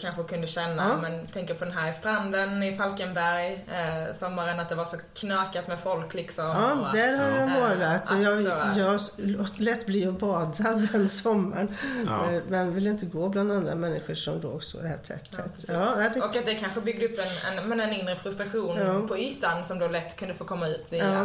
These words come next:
Speaker 1: målning. Det är,
Speaker 2: Ja.
Speaker 1: ja, det är väldigt spännande hur
Speaker 2: Och sen så när man väl har uttryckt sig på, på en målning så, så släpper man ju såna saker. Ibland kan jag måla något i rena ilskan.
Speaker 3: Ja, precis.
Speaker 2: Och, och då, då blir det någon, det blir ofta något ganska roligt eller bra eller så av det.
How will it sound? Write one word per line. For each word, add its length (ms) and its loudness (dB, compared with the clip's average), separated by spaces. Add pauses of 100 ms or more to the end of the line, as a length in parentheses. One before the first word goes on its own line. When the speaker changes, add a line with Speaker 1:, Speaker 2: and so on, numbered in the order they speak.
(200)
Speaker 1:
målning. 480 -4
Det 100 -4
är, 100 0
Speaker 2:
Ja. 80 4
Speaker 1:
ja, 60 4
det 60 2
är 40 0
väldigt 240 -4
spännande 420 -4
hur 120 -4
Speaker 2:
Och 80 0
sen 280 4
så 160 0
när 80 4
man 260 4
väl 200 4
har 140 4
uttryckt 440 0
sig 100 0
på, 420 0 (100)
på 80 0
en 420 2
målning 360 -2
så, 380 -2 (560)
så 300 -4
släpper 480 2
man 200 4
ju 60 4
såna 280 -2
saker. 420 -2
Ibland 320 0
kan 120 2
jag 160 2
måla 320 2
något 300 0
i 60 -4
rena 320 -2
ilskan. 960 0
Speaker 3:
Ja, 300 2
precis. 360 2 (180)
Speaker 2:
Och, 80 -6
och 60 -2
då, 440 2
då 120 4
blir 280 4
det 60 2
någon, 440 2
det 80 0
blir 200 0
ofta 280 -2
något 220 2
ganska 480 2
roligt 600 0
eller 140 2
bra 420 2
eller 180 4
så 220 -2
av 160 -4
det. 160 -6